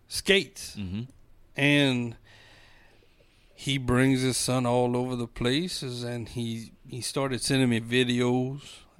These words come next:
Speaker 1: and asking people where they were from. I mean, he left Church Point and went to, I think, one in Galliano.
Speaker 2: Mm-hmm.
Speaker 1: Galliano. I just said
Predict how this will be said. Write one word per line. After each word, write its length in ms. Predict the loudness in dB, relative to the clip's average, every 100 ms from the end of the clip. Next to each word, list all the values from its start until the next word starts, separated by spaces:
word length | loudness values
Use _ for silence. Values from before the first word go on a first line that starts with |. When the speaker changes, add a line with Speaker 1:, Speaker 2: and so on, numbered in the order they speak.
| -16 -2
Speaker 1:
and 420 | 2 2 2 -2 -8 _ _ _ _ _ _ _ _ _ _ _ 6
asking 360 | 6 4 -2
people 380 | -2 -2 -2 -2
where 180 | 2 4
they 100 | 4
were 100 | 2
from. 420 | 0 -2 -2 -2
I 80 | -4
mean, 320 | -2 -2 -2 -6 -20 -20 -12
he 400 | -4 -2 0 2
left 380 | 4 4 4 2
Church 320 | 4 4 0
Point 260 | -4 -2 0
and 100 | 2
went 220 | 0 0
to, 460 | 0 2 2 0 -6 _ _ -8
I 120 | -6
think, 280 | -4 -4 -4
one 360 | -4 0 0 2
in 320 | 0 -2 -6 -16 _ _ _ _ _ -4
Galliano. 760 | 4 6 8 6 6 6 4 -2 -14 -14
Speaker 2:
Mm-hmm. 260 | -4 0 0 -2 -16 -6
Speaker 1:
Galliano. 1120 | 2 6 8 8 6 4 4 4 6 6 6
I 60 | 6
just 240 | 6 6 6
said 180 | 4